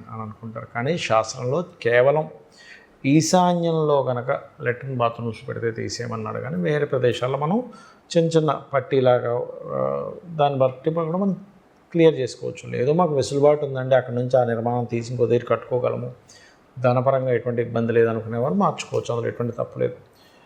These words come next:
కొంతమంది ఏంటంటే అది తొలగించుకోవడానికి ఇష్టపడతారు ఎక్కువగా. So ఆ రకంగా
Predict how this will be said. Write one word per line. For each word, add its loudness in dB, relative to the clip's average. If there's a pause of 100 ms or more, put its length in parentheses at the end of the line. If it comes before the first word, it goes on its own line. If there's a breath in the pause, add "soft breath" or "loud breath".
(420 loud breath)
కొంతమంది 2
ఏంటంటే 2
అది 2
తొలగించుకోవడానికి 4
ఇష్టపడతారు -6
ఎక్కువగా. -10 (320)
So 2
ఆ 6
రకంగా -2